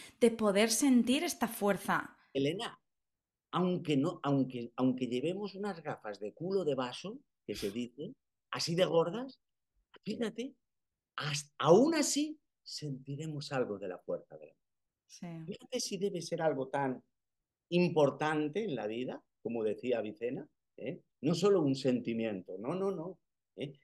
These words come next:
Speaker 2: Que hasta con la limitación más gorda que le quieras poner, una chispa del amor lo habrás sentido alguna vez. Entonces,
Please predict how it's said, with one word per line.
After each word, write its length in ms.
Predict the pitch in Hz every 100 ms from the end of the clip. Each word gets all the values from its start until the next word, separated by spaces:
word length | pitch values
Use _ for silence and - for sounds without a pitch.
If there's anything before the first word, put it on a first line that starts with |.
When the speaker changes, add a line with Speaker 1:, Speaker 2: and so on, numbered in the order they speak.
| _
Speaker 2:
Que 360 | - 147 113 - _ -
hasta 540 | 165 - 165 135 - -
con 160 | 185
la 220 | 180 175 -
limitación 760 | 175 175 185 190 170 220 285
más 200 | 285 240
gorda 360 | 185 226 208 190
que 180 | 170 165
le 140 | 165
quieras 400 | 165 180 160 151
poner, 420 | - 151 175 208 - _ _ _ _
una 280 | 175 208 208
chispa 480 | - 190 - - 160
del 120 | 160
amor 400 | 156 151 190 - _
lo 160 | - 123
habrás 280 | 120 151 147
sentido 480 | 127 113 131 110
alguna 300 | 101 104 107
vez. 160 | 90 - _ _ _ _ _
Entonces, 360 | - 160 156 151